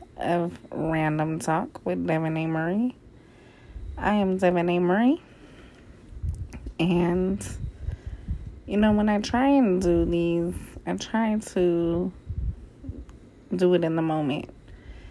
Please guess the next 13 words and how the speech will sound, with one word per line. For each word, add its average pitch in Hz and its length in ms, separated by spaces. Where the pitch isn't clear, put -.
I - 80
think 196 340
that 185 280
will 175 540
cause 170 320
for 175 340
a 165 220
much 170 440
better 165 600
podcast. 175 840
I 175 120
think 175 260
it'll, 165 500